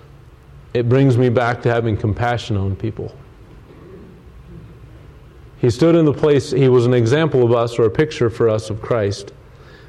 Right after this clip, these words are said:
But you can stand in the gap for others as well. Do you care enough to say, "Lord,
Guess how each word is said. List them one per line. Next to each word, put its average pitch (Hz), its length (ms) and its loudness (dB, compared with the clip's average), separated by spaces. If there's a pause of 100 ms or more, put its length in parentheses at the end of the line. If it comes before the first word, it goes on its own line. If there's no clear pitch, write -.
(140)
But 120 220 0
you 170 100 4
can 147 180 2
stand 131 340 0
in 117 80 0
the 113 80 0
gap 113 300 0
for 117 100 -2
others 104 320 0
as 101 160 -8
well. 104 320 -6 (1400)
Do 120 80 0
you 120 140 4
care 156 340 0
enough 101 520 -2
to - 100 -6
say, 110 240 -2
"Lord, 117 560 -2